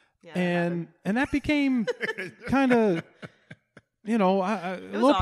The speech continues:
Speaker 2: problematic
Speaker 1: It was
Speaker 2: and awkward
Speaker 1: awkward,
Speaker 2: at
Speaker 1: yeah.
Speaker 2: times. Um, I think you know where I'm going with this. It, it got particularly awkward, awkward with one. I, I won't bring up the name,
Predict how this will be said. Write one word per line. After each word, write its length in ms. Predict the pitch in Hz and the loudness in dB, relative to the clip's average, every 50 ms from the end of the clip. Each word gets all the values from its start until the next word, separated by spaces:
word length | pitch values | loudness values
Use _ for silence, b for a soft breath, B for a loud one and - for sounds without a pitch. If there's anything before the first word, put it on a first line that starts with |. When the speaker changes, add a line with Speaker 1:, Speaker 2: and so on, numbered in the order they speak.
| 262 | 4
Speaker 2:
problematic 500 | 269 262 277 277 247 220 202 202 214 233 | 4 6 6 4 4 6 4 4 4 2
Speaker 1:
It 40 | 254 | 2
was 80 | 277 226 | 2 2
Speaker 2:
and 80 | 220 202 | 2 4
awkward 260 | 196 196 202 226 220 | 4 4 4 4 6
Speaker 1:
awkward, 140 | 214 220 220 | 6 6 6
Speaker 2:
at 160 | 214 - - | 4 2 2
Speaker 1:
yeah. 60 | 208 | 0
Speaker 2:
times. 420 | 208 202 208 233 269 277 - - _ b b b b b b b - | 0 0 0 0 -2 -4 -6 -10 _ b b b b b b b -4
Um, 260 | 185 185 180 180 185 | 0 0 0 0 0
I 100 | 202 185 | -2 -2
think 180 | - 226 220 - | -2 -2 0 2
you 80 | 226 | 2
know 100 | 214 214 | 4 4
where 120 | 208 202 185 | 4 4 4
I'm 80 | 175 165 | 2 2
going 260 | 165 165 160 156 151 | 4 4 4 4 2
with 140 | 143 135 - | 0 0 0
this. 240 | 156 185 196 - 190 | -2 -2 -2 -2 -4
It, 60 | 190 | -2
it 280 | 190 196 180 190 190 | -2 -2 -2 -2 -4
got 160 | - 226 220 180 | -4 -4 -2 -2
particularly 540 | 220 208 - 269 294 - 302 277 233 208 | -2 0 0 0 0 2 2 4 4 4
awkward, 420 | 185 180 170 165 - 196 185 175 170 | 4 4 4 2 0 0 -2 0 0
awkward 380 | - 165 170 170 - 170 156 | 0 0 0 0 0 -2 0
with 180 | 147 156 147 - | 0 -2 -2 -2
one. 380 | 165 156 165 170 175 175 170 - | -2 -2 0 0 0 -2 -4 -6
I, 160 | - 180 180 - | -6 -6 -4 -2
I 60 | 214 262 | 0 4
won't 180 | 294 285 233 | 4 4 4
bring 160 | - 262 240 | 2 -2 -2
up 120 | 233 226 - | -2 -4 -4
the 80 | 190 | -4
name, 340 | 175 151 127 110 - - 98 | -4 -4 -4 -6 -8 -10 -14